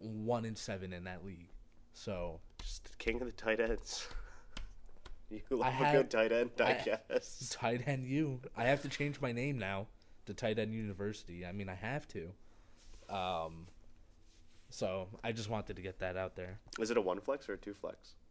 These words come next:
Speaker 1: Two.
Speaker 2: You could get away with playing 'em all.
Speaker 1: I know, and I might.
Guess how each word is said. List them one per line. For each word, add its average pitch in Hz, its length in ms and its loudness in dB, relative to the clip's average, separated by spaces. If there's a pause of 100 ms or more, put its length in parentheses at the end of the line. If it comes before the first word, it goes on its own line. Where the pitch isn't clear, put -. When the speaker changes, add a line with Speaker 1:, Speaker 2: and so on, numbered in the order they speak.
(540)
Speaker 1:
Two. - 160 -14 (640)
Speaker 2:
You 113 140 0
could 165 100 -2
get 120 120 10
away 101 160 10
with 95 160 6
playing 95 200 6
'em 87 100 2
all. 87 300 2 (360)
Speaker 1:
I 110 120 6
know, 107 300 0 (140)
and 117 120 0
I 123 80 2
might. 92 300 -4